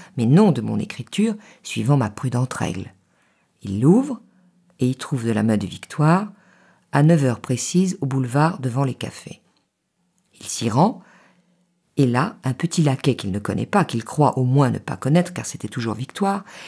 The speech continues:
vient lui annoncer qu'il faut renvoyer sa voiture et le suivre. Toute cette marche romanesque lui échauffait la tête d'autant,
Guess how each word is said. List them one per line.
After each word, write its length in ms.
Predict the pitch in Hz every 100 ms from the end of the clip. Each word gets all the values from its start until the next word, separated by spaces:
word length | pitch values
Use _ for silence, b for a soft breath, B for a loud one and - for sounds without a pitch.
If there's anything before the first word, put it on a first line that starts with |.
| B -
vient 240 | 147 180
lui 160 | 147 147
annoncer 440 | 175 190 185 240
qu'il 140 | 233 147
faut 160 | -
renvoyer 400 | 135 175 175 147
sa 160 | - 123
voiture 480 | 117 - - 190 208
et 60 | 131
le 100 | 110
suivre. 500 | - - - - - b b b b b b b b
Toute 160 | - 226
cette 260 | 143 -
marche 300 | 147 127 -
romanesque 640 | 135 156 160 123 139 - 123
lui 160 | 117
échauffait 380 | 143 - - 147
la 100 | 123
tête 280 | 107 156 151
d'autant, 400 | 120 120 - 151